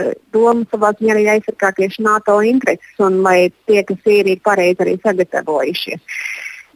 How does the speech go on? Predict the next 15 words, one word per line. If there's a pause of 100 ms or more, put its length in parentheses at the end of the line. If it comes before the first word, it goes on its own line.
(240)
Varbūt
būtu
bijis
gudrāk
pirms
tam,
bet
īpaši (680)
Zelenskim
pašam (320)
un
Ukrainas
tautai
izskaidrot
to,